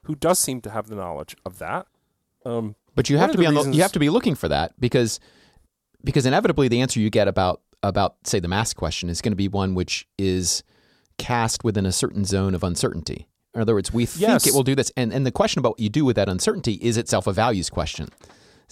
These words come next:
Speaker 1: Yes,
Speaker 2: Yeah.
Speaker 1: and that's why it's especially useful and helpful to have a good conversation with the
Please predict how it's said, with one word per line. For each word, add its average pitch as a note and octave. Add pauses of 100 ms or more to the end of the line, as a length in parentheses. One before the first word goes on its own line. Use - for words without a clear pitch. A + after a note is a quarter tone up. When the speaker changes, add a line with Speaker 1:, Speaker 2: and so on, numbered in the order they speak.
(240)
Speaker 1:
Yes, F3
Speaker 2:
Yeah. E3
Speaker 1:
and D#3
that's D#3
why D#3
it's C3+
especially D3+
useful B2
and A2
helpful A#2+
to B2+
have F#3+
a C#3+
good A#2
conversation A2
with G#2+
the G#2